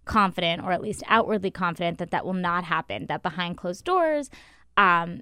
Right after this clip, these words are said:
that is not what's being said. Ryan and McConnell had a meeting with Trump before recess,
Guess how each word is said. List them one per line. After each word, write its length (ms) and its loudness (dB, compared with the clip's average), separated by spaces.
that 140 0
is 100 -2
not 140 -2
what's 160 -10
being 160 -4
said. 400 4
Ryan 300 4
and 140 -4
McConnell 420 -2
had 120 0
a 40 -2
meeting 420 -2
with 180 -4
Trump 460 -2
before 300 4
recess, 1040 2